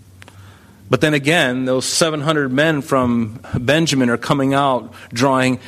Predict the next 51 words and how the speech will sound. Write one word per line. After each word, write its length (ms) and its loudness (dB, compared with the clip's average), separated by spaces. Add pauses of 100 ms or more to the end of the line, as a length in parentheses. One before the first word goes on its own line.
(140)
<laughs> 320 -2
with 140 2
their 160 2
left 300 0
hand 360 2
and 100 0
totally 360 0
throwing 440 2
everybody 460 0
off. 300 0
I'm 100 0
sure 300 2
they 100 -2
put 200 -4
those 180 0
guys 320 0
right 120 0
in 80 -10
the 60 -4
front 540 -4 (340)
because 240 -2
they 140 2
were 120 -2
not 220 0
expecting 680 -2
that. 420 -2 (640)
And, 340 0
uh, 300 0
certainly 420 0
that 220 -4
probably 260 0
didn't 300 -2
bode 200 2
well 240 0
for 160 -6
them. 200 0
So 160 2
the 100 -2
first 300 0
time, 300 0
the 60 0
first 300 -2
day, 220 2
they 160 0
lose 240 0
twenty-two 460 0
thousand 440 2
men 140 2
of 100 0
the 140 -2
Israelites. 720 0